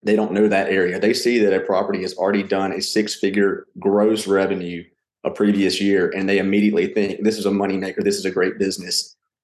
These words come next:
I mean, like, so when you're, when you're actually, you know, picking your realtor or doing whatever, I mean, you've gotta ask the other question, not how much did this property make? You've gotta say, What in your market makes a property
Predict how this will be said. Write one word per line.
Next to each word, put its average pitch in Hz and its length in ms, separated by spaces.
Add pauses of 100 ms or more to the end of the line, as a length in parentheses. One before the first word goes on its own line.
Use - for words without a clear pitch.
I 95 40
mean, 101 140
like, 95 280
so - 140
when 104 80
you're, 107 180
when 107 80
you're 107 100
actually, 98 400
you 104 80
know, 92 200 (240)
picking 101 240
your 90 100
realtor 92 360
or - 40
doing 90 140
whatever, 98 520 (280)
I 101 60
mean, 104 80
you've 110 100
gotta 110 140
ask 104 200
the 104 80
other 101 180
question, 90 380
not 104 200
how 107 100
much 104 180
did 104 160
this 98 120
property 90 340
make? 98 240
You've 98 100
gotta 92 140
say, 90 340 (720)
What 110 360
in 113 100
your 110 160
market 101 580
makes 104 340 (100)
a 98 60
property 95 600